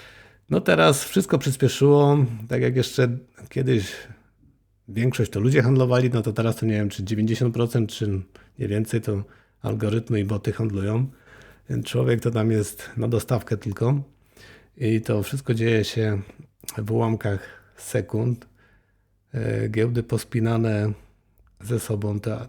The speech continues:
te algorytmy czytają jakby, co się dzieje na jednej, drugiej, no. <clears throat> Więc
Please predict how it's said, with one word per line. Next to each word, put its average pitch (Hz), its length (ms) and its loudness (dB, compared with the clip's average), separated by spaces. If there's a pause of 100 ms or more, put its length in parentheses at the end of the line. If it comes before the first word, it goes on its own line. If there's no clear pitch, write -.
te 127 160 -8
algorytmy 123 520 0
czytają 117 520 2 (220)
jakby, 104 340 -2
co - 120 -4
się 110 160 -2
dzieje 110 200 0
na 107 100 2
jednej, 113 240 2
drugiej, 110 320 0
no. 110 240 0 (1300)
<clears throat> 143 640 10
Więc 123 300 4